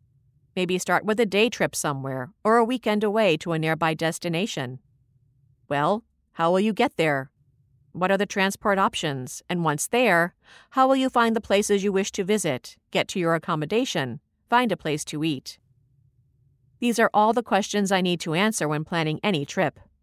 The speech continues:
Therefore, I do a lot of research using my laptop with its jaws screen reading software. I open Google and do a search on, say, information about New York City. I might use a website, Wikitravel or Wikivoyage,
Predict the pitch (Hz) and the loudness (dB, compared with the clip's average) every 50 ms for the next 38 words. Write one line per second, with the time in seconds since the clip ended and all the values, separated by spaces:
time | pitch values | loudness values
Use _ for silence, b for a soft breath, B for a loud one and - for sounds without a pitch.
0 | b b b b b b b b - 196 226 233 - - 180 165 165 165 170 170 | b b b b b b b b 0 0 0 0 0 0 2 2 4 2 2 2
1 | 190 190 190 185 196 214 226 226 220 220 202 170 175 175 - - 165 147 139 131 | 2 2 2 2 4 4 4 4 4 2 2 0 -2 -2 -2 -2 -2 -2 -2 -2
2 | - - 175 170 175 170 170 175 156 143 165 185 208 - - - 185 151 135 - | -4 -4 -2 -2 -2 -2 0 0 -2 0 0 0 0 -2 -4 -2 0 0 0 -2
3 | _ - 180 165 156 143 - - - 220 220 214 190 160 160 165 - - - - | _ -4 -4 -2 -2 -2 -4 -4 -2 2 2 4 4 4 2 0 -2 -8 -8 -4
4 | - 220 226 202 165 151 147 151 151 151 - - 165 165 - - - 143 135 127 | -2 0 0 0 0 0 -2 -4 -4 -4 -2 0 0 0 0 -2 -6 -6 -4 -4
5 | 127 120 123 _ _ _ _ _ _ _ _ _ _ _ _ _ _ _ _ _ | -4 -8 -10 _ _ _ _ _ _ _ _ _ _ _ _ _ _ _ _ _
6 | - - 202 220 240 233 - 277 254 226 220 202 160 160 156 156 160 - - 202 | -2 2 4 4 4 4 2 2 2 4 4 4 4 4 2 2 0 0 -2 -2
7 | 185 160 160 151 160 - - - - 175 151 - - - - 165 170 156 151 156 | -2 0 0 0 0 0 0 2 2 2 2 0 -4 -6 -2 -2 0 0 -2 -2
8 | - - 170 160 160 156 160 156 - - - 214 208 - 240 220 220 214 220 - | -2 0 0 2 2 2 0 -2 -4 -4 -4 -4 -2 0 0 0 2 0 0 0
9 | 226 214 196 214 202 - 208 214 208 214 214 208 - - 240 226 190 160 147 - | 0 0 2 2 0 2 2 2 2 2 0 0 -2 -2 -2 0 0 0 -2 -4
10 | 151 - _ _ _ _ _ _ _ _ _ _ _ _ _ _ - 214 214 220 | -8 -14 _ _ _ _ _ _ _ _ _ _ _ _ _ _ -2 0 2 4
11 | 226 - - 220 226 202 233 214 175 180 202 202 - - 156 151 143 165 - - | 2 2 2 0 0 2 2 2 4 2 2 2 0 0 0 0 0 -2 -4 -8
12 | - _ _ _ _ _ - 175 170 - 165 160 - - 202 180 180 190 175 185 | -18 _ _ _ _ _ -6 -6 -4 -2 -2 -4 -4 0 0 2 2 2 2 2
13 | 180 180 170 160 151 156 156 - 160 147 147 175 214 220 202 170 160 165 170 - | 2 2 2 2 0 0 -2 -4 -4 -4 -2 0 2 2 4 4 2 0 0 -4
14 | - - | -10 -14